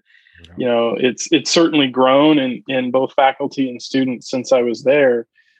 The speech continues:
Speaker 2: but it was, it was initially a, a, a very positive experience. And, and, um, and, and I think the,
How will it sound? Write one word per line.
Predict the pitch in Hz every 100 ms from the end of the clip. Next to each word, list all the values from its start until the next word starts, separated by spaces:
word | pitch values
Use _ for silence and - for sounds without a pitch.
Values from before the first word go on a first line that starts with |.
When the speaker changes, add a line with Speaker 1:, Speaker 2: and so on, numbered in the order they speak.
| _ 160
Speaker 2:
but | 156
it |
was, | 139 139 -
it | 156
was | 139 147 143
initially | 147 147 - 139 127
a, | 120 -
a, | 135 -
a |
very | 139 143 139
positive | 131 131 127 127
experience. | 123 - 135 135 127 120 -
And, | 120 113 _ _ _ -
and, | 139 127 127 123
um, | 123 117 113 110 107 _ _
and, | 139 120
and | 151 151
I | 143
think | 202 175 151
the, | 135